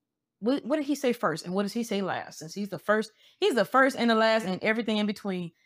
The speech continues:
And whatever he says is what goes, not what everybody else says. Not even what you say. 'Cause, again, you, you don't even wanna listen to what you say and what you think is right. What did Eve, what happened with Eve?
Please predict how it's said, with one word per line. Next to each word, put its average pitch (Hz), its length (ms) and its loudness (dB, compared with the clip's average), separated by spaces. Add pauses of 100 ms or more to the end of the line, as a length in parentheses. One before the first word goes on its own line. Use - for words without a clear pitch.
(120)
And 156 100 -12
whatever 180 260 -2
he 233 160 -4
says 180 480 -4 (120)
is 170 100 -6
what 160 160 -6
goes, 156 440 -6 (200)
not 151 280 -10
what 180 100 -2
everybody 180 380 0
else 151 140 -10
says. - 340 -18 (1700)
Not 233 260 4
even 233 160 4
what 214 200 0
you 269 100 0
say. 165 340 -6 (180)
'Cause, 208 240 2 (440)
again, 220 600 2 (440)
you, 208 380 0
you 233 160 0
don't 285 160 6
even 262 180 2
wanna 247 140 2
listen 233 220 2
to 220 80 0
what 190 180 -6
you 233 60 -4
say 208 160 -2
and 170 100 -2
what 170 160 -6
you 214 80 -4
think 156 220 -10
is - 120 -16
right. - 360 -14
What 240 120 2
did 302 120 0
Eve, 262 320 -2
what 233 160 2
happened 330 300 4
with 320 100 0
Eve? 339 480 -2